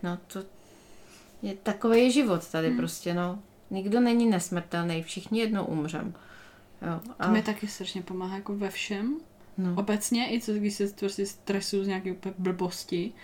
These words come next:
Speaker 2: tak si prostě říct, že jako ten čas tady běží. Já nebo to jako opravdu chceš nad tím letím strávit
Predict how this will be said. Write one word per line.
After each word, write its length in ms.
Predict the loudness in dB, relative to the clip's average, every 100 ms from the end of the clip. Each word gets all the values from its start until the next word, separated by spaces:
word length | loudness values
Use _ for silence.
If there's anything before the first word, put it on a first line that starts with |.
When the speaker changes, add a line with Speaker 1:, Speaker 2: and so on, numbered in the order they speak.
| -20 -20 -14
Speaker 2:
tak 160 | -10 -2
si 140 | -2
prostě 420 | 0 -4 -2 -2
říct, 480 | 0 -2 -4 -10 -14 -20 -14
že 180 | -8 -8
jako 400 | -4 -4 -4 -8 -16 -10
ten 180 | -8 -6
čas 220 | -6 -8
tady 200 | -8 -6
běží. 420 | -4 -2 2 0 -2 -20 -18 -6
Já 80 | -2
nebo 220 | -2 -2 -6 -10 -12
to 60 | -8
jako 220 | -4 -4
opravdu 260 | -2 0 0
chceš 220 | 0 -2
nad 160 | -4 -2
tím 160 | -2
letím 280 | -2 -4 -6
strávit 600 | -6 -4 -2 -2 -6 -8